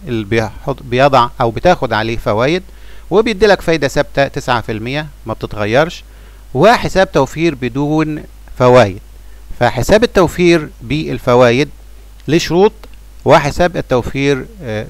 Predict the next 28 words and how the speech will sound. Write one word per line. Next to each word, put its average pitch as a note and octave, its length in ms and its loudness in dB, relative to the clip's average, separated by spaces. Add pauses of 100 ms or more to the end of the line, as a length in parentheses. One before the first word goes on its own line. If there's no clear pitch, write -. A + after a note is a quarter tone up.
(100)
بدون D#3+ 360 0
فوائد C3 560 2
له A#2+ 180 -2 (460)
شروط. G#2+ 340 4 (680)
حساب G#3 320 2
التوفير G#3 580 4 (120)
بدون، C#3+ 520 2 (360)
آه، A2+ 140 -10
فوائد، E3+ 480 4 (600)
آه، B2 500 2
الحد G3 320 0
الأدنى E3+ 320 2
علشان A#2 400 -2
يفتح B2+ 280 -4
لك C3+ 160 0
حساب D3 300 0
لابد B2+ 320 -2
إنك B2 240 -8
تضع B2+ 240 0
خمسة B2 380 -4
آلاف A#2+ 140 0 (100)
جنيه A#2 180 -8
مصري، D#3 420 -6 (920)
آه، B2 520 2 (220)
أو، F#3 300 6 (360)
آه، A2+ 720 -4
ما C3+ 220 2
يعادلها C3 640 4